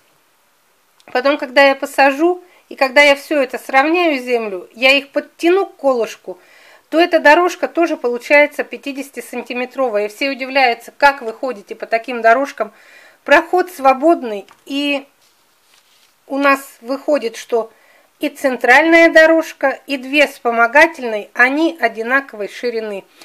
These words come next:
Вот именно поэтому я уже говорила, что сегодня, нынче в этом году, в две тысячи девятнадцатом, хочу вот сюда еще высадить по четыре монгольских карлика на каждую вспомогательную дорожку, чтобы они еще дорожку заняли площади.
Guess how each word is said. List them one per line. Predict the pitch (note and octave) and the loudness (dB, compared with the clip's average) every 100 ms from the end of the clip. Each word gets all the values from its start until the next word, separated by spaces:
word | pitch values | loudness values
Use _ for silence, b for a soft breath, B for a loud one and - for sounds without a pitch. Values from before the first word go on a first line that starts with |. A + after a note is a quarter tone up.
| b | b
Вот | - A#3+ | -12 -6
именно | C#4 C4+ B3+ | -2 -2 0
поэтому | C4+ C#4 C4+ A#3 A3+ | 2 4 2 -2 -2
я | A3+ A3 | 2 2
уже | A3 | 0
говорила, | G#3+ A#3 C#4+ D4 | -4 -2 0 -4
что | - A3+ | -6 -12
сегодня, | G#3 A#3 B3+ A3 G#3+ B B B | -12 -8 -6 -6 -10 B B B
нынче | A#3+ C#4 C#4 B3 | -6 -6 -6 -6
в | |
этом | A#3+ A#3+ A#3 | -6 -6 -4
году, | B3+ E4 | -2 -4
в | |
две | D4 | -6
тысячи | C#4+ C#4 - | -10 -12 -14
девятнадцатом, | A#3+ B3+ C4 B3+ - A3+ | -16 -10 -4 -6 -6 -10
хочу | A3 C4 - B3 | -4 -4 -4 -10
вот | B3 | -10
сюда | - B3 D4+ | -4 2 2
еще | C#4 C4 | 0 -8
высадить | B3 C#4 B3+ G#3 G#3 _ b b b b _ _ _ _ - | -10 -10 -12 -14 -20 _ b b b b _ _ _ _ -20
по | - | -12
четыре | C4 - - C#4+ | -10 -6 -2 0
монгольских | C4 B3+ A#3+ B3+ - B3 - | 2 0 -2 -4 -6 -12 -4
карлика | C#4 B3+ A3+ G#3+ | 0 2 0 -6
на | G#3 G#3+ | -4 0
каждую | C#4 C#4 A3+ | 0 0 -6
вспомогательную | A3 - G#3+ A3 B3+ C4 A#3 G#3+ | -12 -14 -8 -4 -4 -6 -10 0
дорожку, | A3+ A#3+ - - | 0 0 -6 -16
чтобы | - G#3+ | -12 -4
они | A3 B3 | -4 -4
еще | B3 B3+ | -10 -4
дорожку | A#3+ C#4+ D#4+ - A#3 | 0 0 0 -6 -6
заняли | A3+ G#3+ G3 | -4 -4 -8
площади. | G3 G#3 G3 - F3+ F3+ | -12 -16 -16 -18 -20 -20